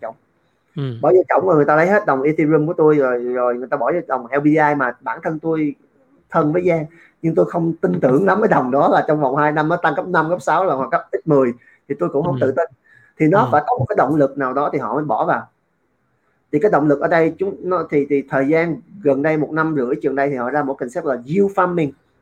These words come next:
Speaker 1: tức là một cái dạng farm để giúp cho người ta có động lực gọi là tạo thanh khoản. Thì DeFi, DeFi á, là một cái yield farming. Thì DeFi chúng ta ra một cái dạng là gì?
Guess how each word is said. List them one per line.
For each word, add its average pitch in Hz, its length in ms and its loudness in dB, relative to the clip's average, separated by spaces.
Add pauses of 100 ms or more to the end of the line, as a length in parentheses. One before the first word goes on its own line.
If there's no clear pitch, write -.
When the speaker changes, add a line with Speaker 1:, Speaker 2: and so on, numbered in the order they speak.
Speaker 1:
tức 196 120 -6
là 165 140 -2
một 131 200 -6 (100)
cái 170 260 -2
dạng 127 300 -2
farm 156 420 0
để 135 120 -2
giúp 160 220 -4
cho 170 80 0
người 139 120 -2
ta 147 100 -2
có 170 120 -4
động 131 180 -2
lực 131 180 -2
gọi 135 120 -4
là 143 140 0
tạo 117 160 -4
thanh 147 120 -4
khoản. 131 280 -8 (720)
Thì 139 120 6
DeFi, 143 420 4 (120)
DeFi 170 800 4
á, 190 80 2 (300)
là 139 180 -2
một 131 180 -4
cái 180 80 -4
yield 170 160 0
farming. 160 300 -2 (540)
Thì 139 180 4
DeFi 156 500 2
chúng 190 120 -4
ta 165 160 2
ra 151 200 2
một 139 180 -4
cái 170 140 -4
dạng 120 220 -2
là 127 100 -2
gì? 127 200 -2